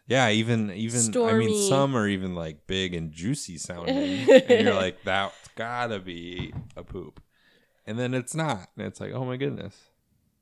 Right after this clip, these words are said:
Speaker 1: So, uh,
Speaker 2: Hmm.
Speaker 1: I don't know. I,
Speaker 2: You're
Speaker 1: I'm sure
Speaker 2: baffled.
Speaker 1: everyone's different,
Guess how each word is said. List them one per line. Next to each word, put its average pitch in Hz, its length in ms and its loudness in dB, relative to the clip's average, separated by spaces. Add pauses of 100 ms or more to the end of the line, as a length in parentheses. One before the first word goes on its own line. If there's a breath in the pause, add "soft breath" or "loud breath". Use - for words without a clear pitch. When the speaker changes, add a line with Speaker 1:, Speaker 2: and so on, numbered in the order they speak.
(200)
Speaker 1:
So, 90 380 -10 (1800 soft breath)
uh, 92 40 -10
Speaker 2:
Hmm. 82 420 -12 (200)
Speaker 1:
I 101 80 -18
don't 107 180 -12
know. 87 160 -10
I, 95 120 -8
Speaker 2:
You're 95 100 -8
Speaker 1:
I'm - 1080 -20
sure 208 100 -4
Speaker 2:
baffled. 190 280 2
Speaker 1:
everyone's 107 460 0
different, 104 460 -4